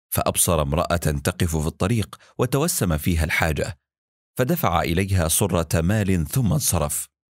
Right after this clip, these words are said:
وفي الصباح جاءه الخبر الذي أزعجه، فقد وقعت صدقته في يد بائعة هوى، فازداد الرجل غما بغم، وقال والألم يعصر فؤاده:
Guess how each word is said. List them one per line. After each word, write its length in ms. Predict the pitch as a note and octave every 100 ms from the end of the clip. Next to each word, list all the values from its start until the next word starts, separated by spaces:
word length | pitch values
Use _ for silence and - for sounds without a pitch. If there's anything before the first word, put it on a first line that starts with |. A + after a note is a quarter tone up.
| _ -
وفي 140 | B2
الصباح 500 | C#3 - C3+ C#3+ -
جاءه 480 | G#2+ A2+ A2 G2 F#2+
الخبر 540 | E2 - G#2 F#2 F2 D#2+
الذي 440 | C#2+ E2 E2 -
أزعجه، 540 | D#2+ D#2 C#2+ D2 - _ _ _ _ _
فقد 260 | D3+ E3+ C#3+
وقعت 400 | E3 - A2 -
صدقته 600 | G2+ E2 - G#2+ G#2 F2
في 140 | E2 D#2+
يد 220 | F2 F#2
بائعة 540 | E2 D#2 - E2+ D#2+ F2
هوى، 360 | F2 G2 D2+ - - _ _ _ _ -
فازداد 360 | D2 F2+ D#2
الرجل 400 | D2+ D#2+ F2 D#2+
غما 360 | D2 A2+ A2 D#2
بغم، 540 | D2 D#2+ D2+ C#2 D2 - _ _ _
وقال 380 | G2 - C#3 A#2+
والألم 640 | G2 E2 C#2+ G#2 F#2 E2 D#2
يعصر 560 | E2+ F2 E2 - E2
فؤاده: 640 | D#2 E2+ G2+ D#2+ D#2+ -